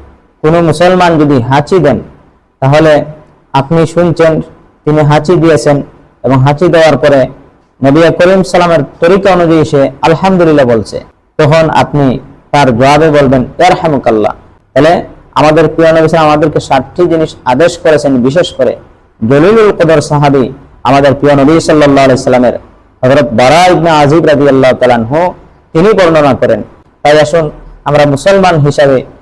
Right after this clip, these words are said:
আমরা যেন এই ষাটটি বিষয়ের উপর সবাই আমল করতে পারি, সেই তৌফিক যেন আল্লাহ পাক আমাদের সবাইকে দান করেন।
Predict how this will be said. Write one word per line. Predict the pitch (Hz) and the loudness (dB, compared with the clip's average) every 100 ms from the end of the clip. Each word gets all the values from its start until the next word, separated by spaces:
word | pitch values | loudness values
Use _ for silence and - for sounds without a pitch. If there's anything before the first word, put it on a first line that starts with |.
| _ | _
আমরা | 143 156 170 | -2 2 2
যেন | 165 170 | 2 2
এই | 160 147 | 2 0
ষাটটি | 151 139 - | -2 -4 -2
বিষয়ের | 190 180 180 165 | -2 0 0 0
উপর | 151 147 - - _ - | 0 -2 -2 -12 _ -4
সবাই | 180 196 | 0 2
আমল | 165 175 202 | 2 2 0
করতে | 185 147 156 | 0 -2 0
পারি, | 139 131 110 - | 0 0 -4 -2
সেই | 165 147 | -2 0
তৌফিক | 160 160 180 202 170 | 2 0 2 0 0
যেন | 180 | 0
আল্লাহ | 156 147 143 | 2 2 0
পাক | 143 - | -2 -2
আমাদের | 139 135 131 | -2 -2 -2
সবাইকে | - 127 160 170 143 | -2 0 2 2 0
দান | 131 127 120 | 0 0 0
করেন। | - 135 | 0 0